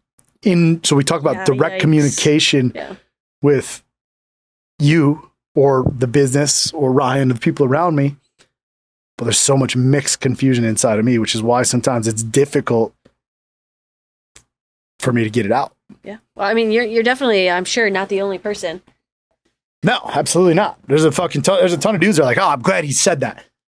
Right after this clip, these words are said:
Speaker 1: <laughs>
Speaker 2: Yeah.
Speaker 1: Guys that, that are way more successful than me, guys that got cool shit going on, like, "Oh, I'm glad he said that because I'm not alone."
Speaker 2: Yeah.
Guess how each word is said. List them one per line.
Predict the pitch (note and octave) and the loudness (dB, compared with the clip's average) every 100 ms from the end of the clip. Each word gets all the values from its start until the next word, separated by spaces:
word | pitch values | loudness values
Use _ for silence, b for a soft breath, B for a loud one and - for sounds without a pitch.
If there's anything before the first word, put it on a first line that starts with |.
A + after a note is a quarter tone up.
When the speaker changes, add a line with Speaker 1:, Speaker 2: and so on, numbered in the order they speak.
| _ | _
Speaker 1:
<laughs> | C#3 - D#3 C#3 | -8 -4 -6 -4
Speaker 2:
Yeah. | G#3+ C#4+ C#4+ - | -4 -2 -4 -2
Speaker 1:
Guys | F3+ F#3 | -2 0
that, | E3 E3 E3 | -2 -4 -2
that | D#3+ | -2
are | |
way | D3+ F3+ F#3 | 2 2 2
more | F#3 F#3 | 2 0
successful | E3+ - F3 F3 | 0 0 0 0
than | E3+ | 0
me, | D#3+ E3 E3 _ _ _ | 2 0 -4 _ _ _
guys | D3 D#3 | -2 0
that | C3+ | 0
got | D#3+ D#3 | -2 -2
cool | - D#3+ | 0 2
shit | - | 2
going | D#3 D#3 | 2 2
on, | D#3 | 2
like, | |
"Oh, | D#3 | 0
I'm | D#3+ | 0
glad | D3 D#3 E3 | 2 0 0
he | |
said | C#3+ C#3+ C#3 | -2 -2 2
that | E3 | 0
because | D3 C3+ D#3 C3+ A#2+ b b - | 0 -2 0 0 -4 b b -6
I'm | C3+ | -2
not | C#3 B2 | -2 -2
alone." | A2+ A2+ - _ _ _ _ | -4 -6 -8 _ _ _ _
Speaker 2:
Yeah. | _ | _